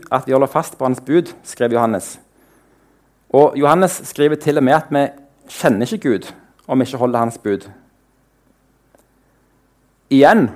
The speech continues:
vi er frelst av nåde og ikke ved gjerninger. Men når vi elsker Gud og kjenner han, så får vi lyst til å gjøre hans vilje. Og det er rett.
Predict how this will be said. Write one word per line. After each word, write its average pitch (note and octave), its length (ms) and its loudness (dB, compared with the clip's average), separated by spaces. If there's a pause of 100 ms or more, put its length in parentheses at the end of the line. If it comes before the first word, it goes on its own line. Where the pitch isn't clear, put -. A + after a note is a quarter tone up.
(140)
vi B2+ 200 2
er C#3 80 4
frelst E3+ 360 0
av E3+ 120 4
nåde D3 360 2 (340)
og C#3 100 0
ikke E3+ 200 -4
ved F3+ 80 6
gjerninger. B2+ 420 2 (800)
Men D3+ 280 4 (180)
når D3 140 4
vi D#3+ 140 4
elsker C3 300 -8
Gud D#3 220 0
og D3+ 80 -4
kjenner C3 320 0
han, A3+ 140 2 (600)
så D#3 140 -4
får E3+ 120 2
vi C#3+ 120 2
lyst - 320 -8
til E3+ 100 0
å D3 40 6
gjøre C3+ 120 2
hans C3+ 220 -2
vilje. G2 280 -4 (840)
Og D3+ 100 0
det D3 80 6
er C3+ 80 0
rett. - 340 -8